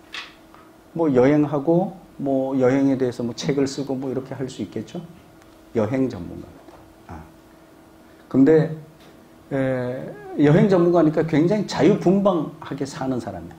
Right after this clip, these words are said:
자유로운 삶을 좋아하는 사람이야, 굉장히. 어.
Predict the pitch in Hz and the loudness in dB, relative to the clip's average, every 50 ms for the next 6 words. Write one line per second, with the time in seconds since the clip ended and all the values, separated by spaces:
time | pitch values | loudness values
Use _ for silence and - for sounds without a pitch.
0 | - - - - - 135 156 175 196 202 185 160 156 127 120 113 110 - 107 104 | -20 -16 -8 -2 2 4 6 6 6 4 4 2 2 0 0 -2 -2 -2 -4 -4
1 | 98 92 90 87 87 90 - 73 78 87 90 - 90 98 98 95 - - - - | -4 -6 -8 -10 -12 -16 -18 -18 -18 -20 -20 -18 -12 -12 -12 -12 -12 -16 -20 -20
2 | - - - - - - - - 104 95 85 80 | -20 -20 -20 -20 -20 -12 -6 -4 -4 -4 -4 -8